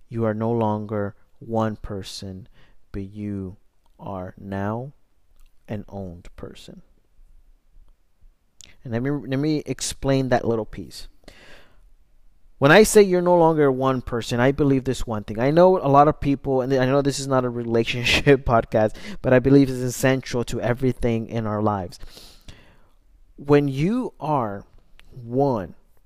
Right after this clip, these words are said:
in yourself, you're a whole, you're a complete, you're no longer looking for someone to complete you because your glass is full. When you meet someone else who's ha-, you're full and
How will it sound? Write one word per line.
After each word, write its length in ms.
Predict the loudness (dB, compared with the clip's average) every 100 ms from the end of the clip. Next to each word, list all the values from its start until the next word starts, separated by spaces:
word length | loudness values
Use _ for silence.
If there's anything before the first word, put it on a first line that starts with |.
| _ -20 -20 -20 -20 -20 -14 0
in 180 | 2 2
yourself, 640 | 2 0 0 -2 -2 -12
you're 220 | -6 -2 0
a 160 | 0
whole, 480 | -4 0 2 4 2
you're 220 | -2 -4
a 40 | -4
complete, 920 | -6 -8 -6 0 2 2 0 -6 -18 -20 _ -20 -20 -20 _ -20 -10
you're 200 | 0 2
no 180 | 4 4
longer 420 | 6 4 2 -2
looking 380 | -2 -2 -4 -6
for 140 | -6
someone 340 | -6 -6 -6 -8
to 100 | -8
complete 480 | -8 -6 -8 -8 -18
you 100 | -20 _ _ _ _ _ _ -6
because 280 | -2 -2 0
your 160 | 0
glass 380 | 4 4 4 0
is 140 | -6 -6
full. 400 | -6 -6 -10 -16 -20 -20 -20 _ _ _ _ _ _ _ -20 -20 -20 -20 _ _ _ -4
When 180 | 0 2
you 120 | 2
meet 220 | 2 0
someone 360 | 2 2 2 2
else 380 | 4 2 0 -6
who's 240 | -6 -6
ha-, 180 | -6 -8 -12 -16 -18 -8
you're 240 | -2 0
full 400 | 0 0 2 2
and 300 | -2 -6 -8